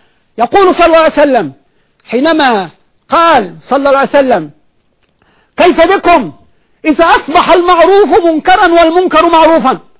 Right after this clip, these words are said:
قالوا: "أو كان من ذلك يا رسول الله؟" قال: "والذي نفس محمد بيده وأشد من ذلك سيكون."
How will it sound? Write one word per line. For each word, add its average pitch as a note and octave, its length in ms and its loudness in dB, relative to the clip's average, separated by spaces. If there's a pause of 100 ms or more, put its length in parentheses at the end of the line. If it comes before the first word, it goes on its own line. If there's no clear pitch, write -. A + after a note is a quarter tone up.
(420)
قالوا: A#3+ 240 -2
"أو G#3+ 100 0
كان A#3 240 -4
من G#3 60 -6
ذلك A3+ 340 -2
يا G3+ 80 0
رسول F#3+ 280 -4
الله؟" F#3 300 -6 (280)
قال: A#3 200 -4
"والذي G#3 340 -4
نفس G#3+ 220 -8
محمد G#3 440 -8
بيده G#3 440 -6
وأشد D#4 380 -2
من D#4+ 180 -2
ذلك D4 340 0
سيكون." D4 520 -2